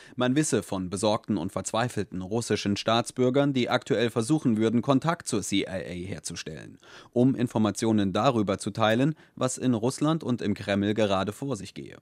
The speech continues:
Diesen Personen müsse ein sicherer Kanal zur Verfügung gestellt werden. Die C I A hat deshalb auf ihren Social-Media-Kanälen Anleitungen auf Englisch und auf Russisch veröffentlicht, die erklären, wie man sich in das sogenannte Darknet über ein extra dafür entwickeltes Programm,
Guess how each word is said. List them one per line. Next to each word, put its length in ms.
Diesen 260
Personen 500
müsse 340
ein 200
sicherer 380
Kanal 440
zur 100
Verfügung 440
gestellt 380
werden. 360
Die 80
C 180
I 440
A 40
hat 160
deshalb 300
auf 200
ihren 280
Social-Media-Kanälen 1200
Anleitungen 720
auf 180
Englisch 400
und 140
auf 120
Russisch 420
veröffentlicht, 680
die 120
erklären, 560
wie 100
man 160
sich 200
in 120
das 180
sogenannte 520
Darknet 560
über 300
ein 260
extra 440
dafür 400
entwickeltes 540
Programm, 480